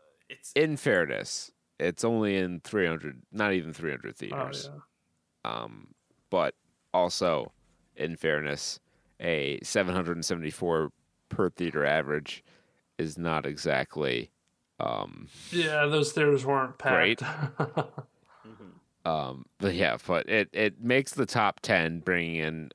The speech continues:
Speaker 2: a meager two hundred sixteen thousand dollars.
Speaker 3: Mm-hmm.
Speaker 2: Um, which, you know, pre-pandemic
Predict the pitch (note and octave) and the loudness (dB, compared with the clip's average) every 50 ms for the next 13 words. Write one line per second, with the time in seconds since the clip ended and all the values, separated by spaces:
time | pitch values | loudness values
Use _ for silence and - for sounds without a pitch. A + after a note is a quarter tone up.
0 | _ - F2 F2 D#2+ D#2+ D#2 D2+ C#2+ C#2+ F2 F#2 F#2 F#2 F#2 F#2+ F#2+ F#2 F2+ F2 | _ 0 2 2 4 4 2 2 0 -4 -8 -8 -6 -6 -2 -2 0 0 2 2
1 | F2 F2 E2+ D#2 - _ _ _ - - - A#2 G#2 G2 F#2+ F#2 E2 F2 E2 D2 | 2 2 2 0 -2 _ _ _ -6 0 2 4 4 4 4 2 0 -2 -4 -4
2 | C#2+ - - F2+ E2 - - - - - - F#2 E2 D2+ D2+ D2+ - - D2+ A#1+ | -8 -6 -4 -4 -4 -4 -6 -12 -12 -8 -6 -6 -6 -6 -8 -10 -4 -2 0 0
3 | A#1 C#2 D#2 D#2+ E2 C2 - - A1 G1+ G#1 G#1+ G1+ - - - - - - C3 | 0 -2 -2 -4 -6 -8 -6 -6 -4 -4 -4 -6 -8 -10 -12 -12 -12 -12 -12 -12
4 | B2+ B2+ A#2+ A#2+ _ _ _ _ _ _ _ _ _ _ _ _ _ _ _ _ | -14 -14 -16 -18 _ _ _ _ _ _ _ _ _ _ _ _ _ _ _ _
5 | _ _ _ _ - D2 C2+ A#1 A1 A#1 A#1+ - G1+ - - F#2+ E2 D2+ - - | _ _ _ _ -8 -6 -6 -6 -8 -10 -12 -14 -12 -2 0 2 2 2 -2 -6
6 | - - - _ - A#2 G2+ E2+ C#2 C2+ B1+ - - _ _ _ C3+ - - - | -8 -8 -14 _ -4 -2 0 0 2 0 -2 -2 -6 _ _ _ -18 -16 0 2
7 | F#3+ F#3 D#3+ - A#2+ G2 E2+ E2 D2+ D#2+ D2 C#2+ C2 B1+ - - - | 2 2 2 2 2 0 0 0 0 0 0 0 -2 -6 -6 -8 -20